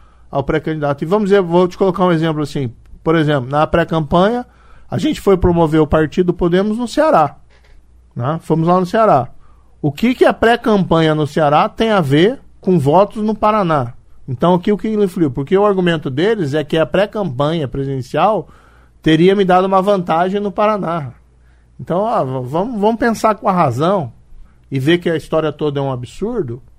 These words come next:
porque senão vamos ter que também caçar todos os outros candidatos que fizeram pré-campanha presidencial e depois seguiram outro rumo. Então é uma coisa que não faz sentido. Agora, é, qual que é a minha avaliação?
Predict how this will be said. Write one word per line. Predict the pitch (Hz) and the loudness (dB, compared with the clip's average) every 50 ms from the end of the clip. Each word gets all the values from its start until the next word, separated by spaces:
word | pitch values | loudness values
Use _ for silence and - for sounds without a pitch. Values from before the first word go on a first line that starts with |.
| - _ _ _ _ - _ _ _ _ _ - | -20 _ _ _ _ -20 _ _ _ _ _ -4
porque | - 320 262 320 | -4 -2 0 0
senão | 302 - 196 170 143 135 135 135 | 0 0 0 -2 0 -2 -2 -4
vamos | 165 190 208 185 | -4 -4 -4 -4
ter | - 208 202 | -4 -4 -4
que | - | -4
também | 185 165 147 151 147 | -4 -2 -2 -2 -2
caçar | - 156 139 131 - 143 | -2 -2 -2 -2 -4 -4
todos | 135 - 147 147 151 | -2 -2 -2 0 0
os | 165 | -2
outros | 170 170 - | -4 -4 -6
candidatos | - 156 147 143 135 123 123 123 147 170 170 - | -6 -6 -6 -6 -6 -4 -2 -2 -2 -4 -6 -12
que | - - | -20 -12
fizeram | - - 214 190 185 175 180 | -8 -6 -2 0 0 0 -2
pré-campanha | 175 175 175 170 170 - 233 233 - - 147 143 160 190 240 - - - - _ _ _ - - - | -2 -2 -4 -4 -4 -6 -8 -6 -4 -4 -4 -4 -4 -6 -10 -12 -18 -20 -20 _ _ _ -20 -6 -2
presidencial | - 175 175 143 135 160 165 170 - - 349 320 254 170 127 - - - - _ _ _ _ - - - - _ - - | 0 2 2 2 2 0 -2 -2 -2 -2 -2 0 0 -2 -4 -6 -10 -18 -20 _ _ _ _ -20 -20 -20 -20 _ -8 -4
e | 131 | 0
depois | 135 143 135 - 139 143 135 | 0 0 2 2 0 0 0
seguiram | - 165 151 151 156 156 160 | -2 -4 -4 -4 -4 -4 -4
outro | 156 - 240 233 | -6 -6 -6 -6
rumo. | 208 208 196 180 175 120 107 107 104 - - _ _ _ _ _ _ _ _ - - | -4 -4 -4 -4 -6 -6 -10 -12 -14 -20 -20 _ _ _ _ _ _ _ _ -14 -10
Então | - 196 240 285 | -8 -6 -6 -6
é | 294 302 | -6 -6
uma | 311 311 262 | -4 -6 -4
coisa | - - 247 240 - | -4 -4 -6 -6 -8
que | 302 | -10
não | 302 226 | -10 -6
faz | - 262 262 214 | -4 -4 -4 -4
sentido. | - 294 277 - - 202 202 214 196 156 123 120 - - _ _ - | -4 -8 -8 -6 -2 0 2 2 2 2 -2 -6 -12 -16 _ _ -4
Agora, | 277 226 214 220 196 185 175 156 135 127 - - _ _ _ _ _ - | -2 2 4 4 6 6 4 4 2 0 -4 -12 _ _ _ _ _ -4
é, | 143 135 139 139 143 | 0 0 0 0 -2
qual | - - 202 240 233 | -2 -2 0 0 0
que | 226 - | 0 -2
é | 226 | -2
a | |
minha | 208 202 202 | -2 0 0
avaliação? | 180 175 180 180 180 175 165 170 - 170 131 123 117 - | 2 2 2 2 2 0 -2 -2 -4 -6 -6 -6 -6 -10